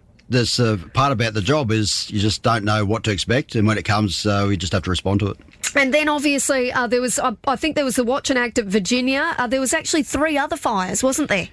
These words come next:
Speaker 1: Yeah, I'll just go through it, Katie, if you like. Uh,
Speaker 2: Yeah.
Speaker 1: um, a-, as I was looking at the big plume of smoke from the structure fire, looked over our shoulder, and then we saw the grass fires pick up in Thorngate Road, uh, where I ha-,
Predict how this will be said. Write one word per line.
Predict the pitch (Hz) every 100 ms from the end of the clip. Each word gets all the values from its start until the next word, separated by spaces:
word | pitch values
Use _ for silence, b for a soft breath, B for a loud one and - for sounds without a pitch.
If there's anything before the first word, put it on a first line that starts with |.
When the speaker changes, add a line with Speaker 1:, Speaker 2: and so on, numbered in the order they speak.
| - -
Speaker 1:
Yeah, | 185 147
I'll | 170
just | 135 -
go | 117
through | 104 131
it, | -
Katie, | 131 104
if | 98
you | 104
like. | 117 135
Uh, | 135 123 123 120 - - -
Speaker 2:
Yeah. | 151 135
Speaker 1:
um, | 131 123 113 - - -
a-, | 156 -
as | 165 135
I | 131 127 120 104
was | 131 110 143
looking | 139 123
at | 113
the |
big | 113 113
plume | 131 110
of |
smoke | - 127 123
from | -
the | 107
structure | - 147 -
fire, | - 131 131 131 131
looked | 117 110
over | 120 104
our | 101
shoulder, | - 123 123
and | 117
then | 110
we | 104
saw | 117 107
the | 101
grass | 95 107 110
fires | - 104 98
pick | 113 107
up | 101
in | 101
Thorngate | 85 110 101 98 95
Road, | 92 101 101 95 - B B B B B
uh, | 104 110
where | 110 120
I | 110
ha-, | 110